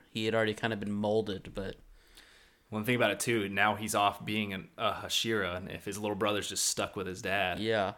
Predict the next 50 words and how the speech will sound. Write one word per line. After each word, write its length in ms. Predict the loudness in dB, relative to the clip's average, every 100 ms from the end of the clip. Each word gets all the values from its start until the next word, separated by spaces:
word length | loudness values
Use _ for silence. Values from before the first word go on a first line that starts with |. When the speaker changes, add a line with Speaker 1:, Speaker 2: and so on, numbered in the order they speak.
| -8
Speaker 2:
who's 200 | -8 -2
like 300 | 0 0 0
that, 320 | -2 -2 -4
like, 140 | -6 -4
that, 260 | -4 -6
that's 220 | -8 -6
gotta 160 | -6 -6
be 100 | -4
rough. 340 | -4 -4 -2 2
Speaker 1:
That's 180 | 4 6
why 140 | 6
I'm 120 | 4
really 480 | 4 4 6 4 2
interested 640 | 0 -2 -4 -2 -2 -4
to 80 | -2
see 560 | -2 0 0 0 -4 -8 -20 -20 _ _ -18 -18 -20 -8
if 180 | -8 -4
we 80 | -2
see 340 | 0 2 4
any 140 | 4 6
more 220 | 6 6
of 60 |
his 180 | 4 2
little 140 | 2 6
brother, 360 | 6 8 6
to 160 | 4 0
see 180 | 2 0
if 100 | 0
he 100 | -2
was 140 | 2
able 180 | 2 2
to 60 | 0
stay 200 | 4 4
on 120 | 4
that 180 | 2 2
path, 460 | 4 6 6 2 -6 6
or, 580 | 10 12 12 10 6 0 -20 _ _ _ -20 -12
you 120 | -8
know, 280 | -6 -6 -10 -18 _ _ _ _
this 180 | -10 -8
is 280 | -6 -8 -6
the 100 | -2
storytelling 880 | 2 2 4 4 4 2 0 0 -2
arc 300 | -2 -4 -6
that 160 | -12 -8
they 180 | -6
set 260 | -4 0 2
up 160 | 2 0
for 120 | -8
themselves. 640 | -6 -6 -6 -6 -10 -12